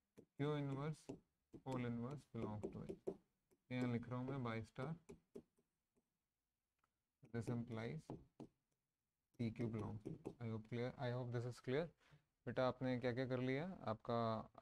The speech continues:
inverse हो गया, sorry identity हो गया, inverse हो गया, closure हो गया, बहुत मज़ेदार चल रहा है सब कुछ। Lastly, uh,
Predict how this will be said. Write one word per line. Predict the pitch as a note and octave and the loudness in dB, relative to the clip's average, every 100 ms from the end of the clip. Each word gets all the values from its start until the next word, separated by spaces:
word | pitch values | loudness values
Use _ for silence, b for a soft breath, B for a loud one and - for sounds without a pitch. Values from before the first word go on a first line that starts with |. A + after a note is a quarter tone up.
| - | 0
inverse | B2 A#2 A#2+ B2+ | 4 8 8 8
हो | C3 | 4
गया, | B2 A#2+ | 2 2
sorry | A#2+ A#2 | 4 6
identity | A2+ A2+ A#2+ B2+ C3+ | 6 6 4 2 4
हो | C3+ | 6
गया, | B2+ C#3+ | 4 2
inverse | C3+ A#2 B2 A#2+ | 2 4 4 2
हो | B2 | 0
गया, | C3 C3+ | 0 0
closure | C3 A#2+ A#2+ C3 | 4 6 6 6
हो | B2 | 2
गया, | C#3 C3+ | 0 0
बहुत | A#2 - | -2 -2
मज़ेदार | A#2 A2+ A#2+ A#2 | -4 2 4 2
चल | - G#2+ | 2 2
रहा | G#2+ | 4
है | A#2+ | 2
सब | A#2+ - | 0 -4
कुछ। | D3+ - - F#4+ - _ _ _ _ _ _ _ _ _ _ _ _ - - - _ _ _ _ _ _ _ _ _ _ _ _ _ _ _ _ _ _ _ _ _ - | -4 -4 -4 -6 -8 _ _ _ _ _ _ _ _ _ _ _ _ -20 -18 -18 _ _ _ _ _ _ _ _ _ _ _ _ _ _ _ _ _ _ _ _ _ -2
Lastly, | B2 B2 - D3 C#3+ C#3+ - | 0 0 -2 -2 0 -4 -6
uh, | A#2+ G#2+ | -6 -6